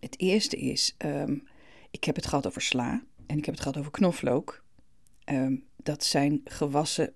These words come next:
waar je niet in de winter al van kunt consumeren natuurlijk. Het, de sla die ik noemde, die zijn, eh, dat is meestal, eh, goed in het, eh, voorjaar. En de knoflook oogst je vaak in juli of zo.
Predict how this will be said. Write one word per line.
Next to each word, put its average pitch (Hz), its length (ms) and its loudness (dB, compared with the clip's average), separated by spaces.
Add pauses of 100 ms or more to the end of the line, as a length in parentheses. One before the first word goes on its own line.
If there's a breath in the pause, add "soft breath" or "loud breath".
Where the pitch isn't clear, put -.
(100)
waar 147 180 2
je 151 160 0
niet 160 400 2
in 165 160 2
de 156 200 2
winter 156 360 6
al 123 420 2
van 120 380 2 (100)
kunt 135 340 4
consumeren 143 680 4
natuurlijk. 135 600 2 (680 loud breath)
Het, - 220 -8
de 151 200 4
sla 147 360 6
die 165 100 6
ik 143 100 6
noemde, 156 340 6
die 151 120 2
zijn, 139 420 2
eh, 139 200 0
dat 127 120 0
is 127 120 -4
meestal, 143 460 2 (240)
eh, 131 220 -6
goed - 440 -2
in 147 160 4
het, 143 200 0
eh, - 100 0
voorjaar. 165 760 6
En 160 140 0
de 151 60 4
knoflook 151 640 4
oogst 165 280 4
je 147 120 2
vaak 123 320 4
in 135 200 6
juli 151 400 4
of 135 100 2
zo. - 300 0